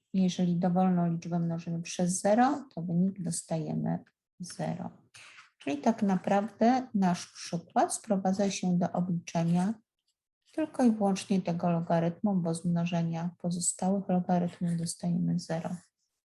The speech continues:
Czyli musimy zastanowić się, do której potęgi należy podnieść pięć,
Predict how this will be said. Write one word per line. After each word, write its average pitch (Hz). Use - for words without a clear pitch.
Czyli 202
musimy 196
zastanowić 175
się, 330
do 208
której 196
potęgi 175
należy 165
podnieść 165
pięć, 196